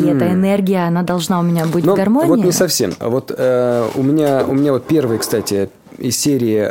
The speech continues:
Speaker 2: этих подкастов, э, мы записали с Веней Раевым, это кл-, классный электронный музыкант, вот, и у него случилось тяжёлое тревожное расстройство, очень тяжёлое.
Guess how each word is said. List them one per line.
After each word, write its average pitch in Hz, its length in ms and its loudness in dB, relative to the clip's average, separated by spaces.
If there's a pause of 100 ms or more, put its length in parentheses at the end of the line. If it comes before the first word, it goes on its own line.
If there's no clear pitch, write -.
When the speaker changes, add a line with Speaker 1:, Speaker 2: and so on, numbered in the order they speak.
(100)
Speaker 2:
этих 107 220 -6
подкастов, 202 540 -4 (320)
э, 107 260 -4
мы 147 360 0
записали 123 840 0
с - 140 -4
Веней 107 280 0
Раевым, 131 500 0
это - 240 -8
кл-, 117 120 -6
классный 117 380 -4
электронный 98 340 -6
музыкант, 113 420 -4 (580)
вот, 117 380 -4 (100)
и 151 480 2 (380)
у 147 100 0
него 147 320 2
случилось 139 560 0
тяжёлое 123 720 0
тревожное 101 560 -2
расстройство, 131 520 -4
очень 107 380 -2
тяжёлое. 92 560 -8